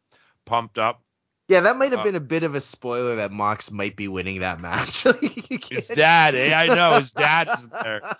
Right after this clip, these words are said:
Speaker 2: <laughs>
Speaker 1: Dad is there. Uh, this one, it gets, it started right away. Like, Moxley just runs at Page as soon as Page comes down the ramp.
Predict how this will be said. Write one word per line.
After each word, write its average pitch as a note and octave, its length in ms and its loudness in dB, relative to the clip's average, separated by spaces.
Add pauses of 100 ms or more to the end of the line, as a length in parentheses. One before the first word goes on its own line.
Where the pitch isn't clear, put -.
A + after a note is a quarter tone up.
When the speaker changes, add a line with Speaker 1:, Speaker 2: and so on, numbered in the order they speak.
(180)
Speaker 2:
<laughs> - 360 -20
Speaker 1:
Dad C#3 380 -6
is A2+ 160 -14
there. F#2 380 -10 (480)
Uh, B2+ 380 -2 (400)
this B3+ 240 2
one, C#4+ 200 0
it G#3 140 -4
gets, - 300 -10
it E3 200 -12
started E3+ 440 0
right C#3 260 0
away. B2+ 300 -4
Like, A#2+ 220 -6
Moxley D3 440 -4
just A#2+ 320 -10
runs B2+ 420 -2
at A#2 160 -8
Page B2 420 -4
as A2 100 -12
soon C3 180 -12
as A2+ 100 -14
Page A#2+ 380 -10
comes A2+ 260 -12
down A#2 220 -4
the A2+ 100 -8
ramp. A#2 400 -2